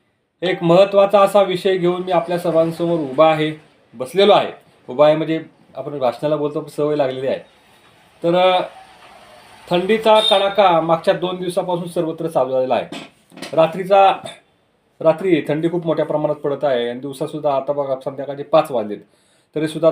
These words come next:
थंडीमध्ये त्रास भयंकर होत आहे. टीव्हीमध्ये, मोबाईलमध्ये आपण जर बघितलं तर आता मॉइश्चरायझिंग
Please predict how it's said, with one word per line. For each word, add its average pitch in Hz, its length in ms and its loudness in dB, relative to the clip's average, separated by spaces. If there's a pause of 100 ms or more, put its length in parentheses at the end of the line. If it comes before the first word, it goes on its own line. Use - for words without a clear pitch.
थंडीमध्ये 156 720 -4 (580)
त्रास 147 400 2
भयंकर 135 400 -6
होत 117 140 -8
आहे. 90 340 -8 (520)
टीव्हीमध्ये, 196 580 2
मोबाईलमध्ये 170 880 -2
आपण 165 220 -2
जर 165 220 0 (160)
बघितलं 143 480 -6 (400)
तर 143 100 -4
आता 143 360 0
मॉइश्चरायझिंग 170 880 -2